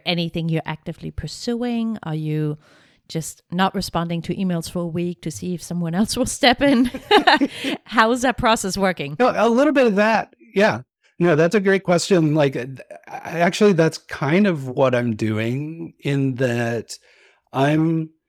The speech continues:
Speaker 2: dialing back a lot of my activity to, um, just see what happens. Like,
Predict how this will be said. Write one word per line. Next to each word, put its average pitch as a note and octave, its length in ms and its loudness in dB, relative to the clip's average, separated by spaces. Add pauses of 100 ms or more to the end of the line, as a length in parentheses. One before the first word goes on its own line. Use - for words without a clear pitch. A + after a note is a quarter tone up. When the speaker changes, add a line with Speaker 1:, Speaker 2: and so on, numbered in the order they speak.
(380)
Speaker 2:
dialing A#2 560 2
back F#2 540 -6 (480)
a A2 80 -4
lot G2 260 -2
of F#2+ 60 -4
my F#2 240 -4
activity G#2 920 -8 (400)
to, G#2 760 0 (280)
um, F#2+ 560 -12 (380)
just A#2 300 -2
see A2 640 -4 (440)
what G2+ 400 -4
happens. - 800 -10
Like, A2 380 0